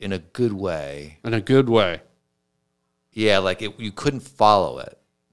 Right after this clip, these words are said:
Speaker 2: In a good way?
Speaker 1: Yeah, in a really good way.
Speaker 2: Okay.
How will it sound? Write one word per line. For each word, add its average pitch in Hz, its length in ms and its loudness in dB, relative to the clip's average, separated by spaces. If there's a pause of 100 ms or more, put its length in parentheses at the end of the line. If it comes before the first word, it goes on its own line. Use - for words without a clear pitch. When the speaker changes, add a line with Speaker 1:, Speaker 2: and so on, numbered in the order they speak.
(240)
Speaker 2:
In 120 140 0
a 117 80 0
good 113 240 0
way? 151 300 4
Speaker 1:
Yeah, 95 100 2
in 92 60 -4
a 87 80 -4
really 101 320 -2
good 92 240 -4
way. 78 580 -8
Speaker 2:
Okay. 113 480 -8